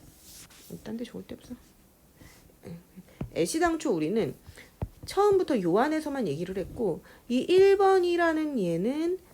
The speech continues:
요 세 개 중에서 계산을 한 거죠. 근데 그 중에서 뒷면이 적어도 한번 나오는 거, 이 중에서도 뒷면이 한번 적어-, 이 중에서도 뒷면이 적어도 하나 나오는 건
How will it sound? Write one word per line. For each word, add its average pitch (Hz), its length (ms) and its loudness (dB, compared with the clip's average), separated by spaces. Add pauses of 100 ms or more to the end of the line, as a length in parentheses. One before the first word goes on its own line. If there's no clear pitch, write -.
(140)
요 190 120 0
세 240 220 0
개 254 220 -2
중에서 160 1040 -6 (380)
계산을 170 360 -4
한 302 200 -8
거죠. 220 520 -4 (380)
근데 196 180 -4
그 196 160 -12
중에서 - 640 -4 (560)
뒷면이 262 580 0
적어도 165 300 -2
한번 190 260 -4
나오는 127 380 -4
거, - 180 -10 (300)
이 269 260 2
중에서도 254 560 0
뒷면이 233 500 -2
한번 226 320 -2
적어-, 156 300 -8 (240)
이 226 220 -6
중에서도 196 520 -2
뒷면이 233 520 -2
적어도 170 340 -4
하나 170 160 -4
나오는 151 420 -6
건 202 360 -2